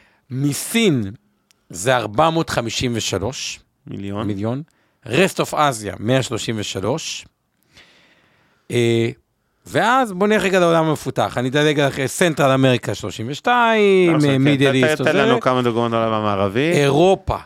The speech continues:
Speaker 1: כמה הולכת לתרום?
Speaker 2: מינוס.
Speaker 1: מינוס שלוש, כן, מינוס,
Speaker 2: כן.
Speaker 1: אבנר, מינוס.
Speaker 2: מה לעשות? זה
Speaker 1: כלומר,
Speaker 2: אוכלוסייה מזדקן ואנשים
Speaker 1: קשה
Speaker 2: מתים.
Speaker 1: ל-, לתפוס את זה, אומרים גם את הדברים האלה. עכשיו, ה-, האופטימיות שזה, נורס אמריקה,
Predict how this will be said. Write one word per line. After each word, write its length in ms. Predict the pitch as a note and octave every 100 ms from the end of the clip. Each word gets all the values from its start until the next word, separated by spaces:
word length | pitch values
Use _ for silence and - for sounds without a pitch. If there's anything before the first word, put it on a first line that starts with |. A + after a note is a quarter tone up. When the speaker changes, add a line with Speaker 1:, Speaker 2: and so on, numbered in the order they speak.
| _
Speaker 1:
כמה 200 | D3+ D3+
הולכת 360 | D#3 C#3+ - -
לתרום? 460 | G#2+ A2+ A2 D3+ F3+ _ _ _ -
Speaker 2:
מינוס. 500 | C3 A#2+ G2+ - - - - _ _
Speaker 1:
מינוס 480 | C#3+ C4 E4 D#4+ - -
שלוש, 440 | - D4+ C#4+ -
כן, 380 | - - F4+ B3+
מינוס, 460 | A#3+ F#4+ G#4+ D#4
Speaker 2:
כן. 40 | C#4+
Speaker 1:
אבנר, 380 | G#3 D#3+ D3 C3
מינוס. 460 | C4 F4 A#3 F#2+
Speaker 2:
מה 120 | A2+
לעשות? 400 | A#2+ A2+ - C3+ C3+
זה 60 |
Speaker 1:
כלומר, 180 | C#3+ E3
Speaker 2:
אוכלוסייה 200 | D#3 B2+
מזדקן 480 | B2 A2 A#2+ C3+ C3+
ואנשים 280 | B2+ C3+ C#3+
Speaker 1:
קשה 140 | C#3+
Speaker 2:
מתים. 260 | A#3+ D3 G3
Speaker 1:
ל-, 300 | F#3 E3+ E3
לתפוס 320 | - A#3 A3
את 60 |
זה, 60 | F3+
אומרים 240 | E3+ F3+ F3
גם 200 | D#3 D3+
את 120 | C3+ C#3
הדברים 380 | B2 C3+ C3
האלה. 200 | A#2+ G2+
עכשיו, 220 | F#2 - F#2+ - -
ה-, 340 | G2+ F#2+ F#2 - G#2+
האופטימיות 720 | G2 G2 G2 - - C#4+ C4+
שזה, 380 | G3+ F#3 G3 C#3
נורס 320 | C3 F3 F#3
אמריקה, 640 | E3+ F#3 F3 E3 D3+ C#3 C3+